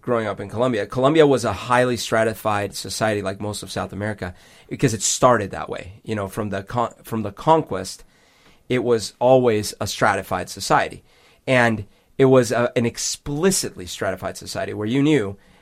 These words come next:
at the h-, at the highest level who, what kind of people were there, second level, who, you know, and so forth. Um, and, and I think that carried forward. So there was always a lot of awareness of social status and, you know,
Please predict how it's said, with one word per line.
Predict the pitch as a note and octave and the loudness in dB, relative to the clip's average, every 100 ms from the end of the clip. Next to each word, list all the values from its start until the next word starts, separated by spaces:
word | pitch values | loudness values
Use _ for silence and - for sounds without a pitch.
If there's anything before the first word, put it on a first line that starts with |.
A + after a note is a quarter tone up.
| - | -20
at | - | -14
the | F#2 | -12
h-, | - - | -12 -14
at | - - | -14 -14
the | |
highest | - B2 C#3+ D3+ | -4 2 2 4
level | D3+ C#3 C3+ | 2 4 2
who, | B2+ C3 | 0 -2
what | - B2 B2+ | -2 0 0
kind | - C3+ | 2 0
of | C#3 | 0
people | C#3 C3+ | -4 -6
were | B2+ | -6
there, | A#2 G#2 G#2 | -4 -6 -6
second | - B2+ C3 | -6 -4 -4
level, | B2 B2 A#2+ | -2 -2 -4
who, | A#2+ - | -8 -12
you | - | -10
know, | F#2+ | -10
and | G2+ | -8
so | - G#2 | -8 -8
forth. | - - _ - - - - - - | -10 -18 _ -20 -20 -20 -20 -16 0
Um, | C3 B2+ A#2+ - | 2 4 2 -2
and, | C3 B2 | -4 -2
and | C3 B2 | -2 0
I | A#2+ | 0
think | A#2 C#3+ | 0 0
that | C3 A2+ | 0 -2
carried | C3 G#2+ G2 | -2 -2 -4
forward. | - C3+ G2 F#2+ - _ _ _ | -2 0 0 -4 -12 _ _ _
So | - C#3 | -2 2
there | C3 | 2
was | B2+ | 4
always | C#3+ F3 E3 | 4 6 6
a | |
lot | C#3 C3 | 6 6
of | C3 | 4
awareness | A#2 A#2 A#2 G#2 F#2 - | 0 0 0 -2 -8 -12
of | - G#2+ G2 - _ _ _ - | -6 -6 -6 -12 _ _ _ -10
social | - B2+ - B2+ | -2 -2 -2 -8
status | A2+ - A2 G#2+ G2 F#2+ - | -6 -4 -2 -2 -4 -6 -10
and, | F#2+ F#2 _ _ _ _ _ | -10 -12 _ _ _ _ _
you | G2+ | -8
know, | G2 F#2 - | -6 -6 -12